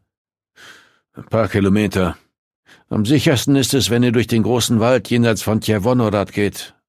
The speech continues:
Da drin seid ihr geschützt. Aber geht möglichst bei Tageslicht.“ „Warum?“ Der Fahrer antwortete nicht.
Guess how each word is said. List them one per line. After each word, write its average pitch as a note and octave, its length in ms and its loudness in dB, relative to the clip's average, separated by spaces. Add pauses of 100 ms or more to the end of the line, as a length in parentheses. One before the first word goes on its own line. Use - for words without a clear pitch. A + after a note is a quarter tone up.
Da A2 120 2
drin A#2+ 260 2
seid G#2+ 180 0
ihr G2+ 80 -2
geschützt. G2+ 480 -2 (540)
Aber A2+ 320 2
geht C3+ 220 0
möglichst C#3+ 380 2
bei A#2+ 100 0
Tageslicht.“ F#2 720 -2 (1300)
„Warum?“ A2 520 -2 (1600)
Der A2+ 140 -2
Fahrer G2 360 -2
antwortete F#2 540 -4
nicht. F#2 300 -4